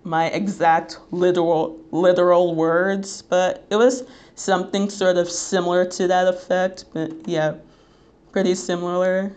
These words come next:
in that regards. Like I said, I'm not gonna, like, say the whole thing or pull up the email 'cause it's still pretty,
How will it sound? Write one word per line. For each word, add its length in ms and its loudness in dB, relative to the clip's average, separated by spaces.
in 140 -10
that 200 -2
regards. 540 0
Like 180 -2
I 60 4
said, 240 -2
I'm 80 -6
not 160 -4
gonna, 180 -4
like, 160 -6
say 220 -6
the 160 0
whole 440 2
thing 240 -6
or 100 -2
pull 220 -4
up 160 -2
the 200 -8
email 420 -6
'cause 340 -6
it's 80 -20
still 260 -2
pretty, 400 -4